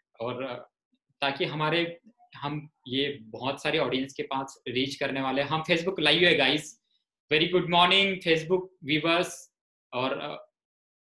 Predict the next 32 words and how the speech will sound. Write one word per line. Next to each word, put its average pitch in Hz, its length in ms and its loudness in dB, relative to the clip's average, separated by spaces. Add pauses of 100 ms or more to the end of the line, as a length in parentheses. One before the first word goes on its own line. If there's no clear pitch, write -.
अ, 143 120 2
प्रतिमा 165 440 0
मैम 190 280 4
हमारे 170 240 0
साथ 170 240 -2
कनेक्ट 160 280 -2
हो 147 120 2
गई 147 140 -2
है। 175 80 4
प्रतिमा 180 400 0
मैम, 180 340 -2 (160)
हम, 170 340 -4 (460)
अ, 123 320 -2
इंट्रोडक्शन 190 540 2
दे 170 160 4
रहे 175 120 6
हैं 180 120 2
हम 170 240 -4
सबका, 180 680 0 (280)
और, 151 300 2
अ, 139 160 -6
बता 151 340 2
रहे 165 100 4
हैं 170 80 -2
कि 175 80 0
आप 156 220 2
कहाँ 151 220 2
से 165 220 2
हो - 320 0 (320)
और 135 320 -2
आप, 143 400 2
अ, 151 220 4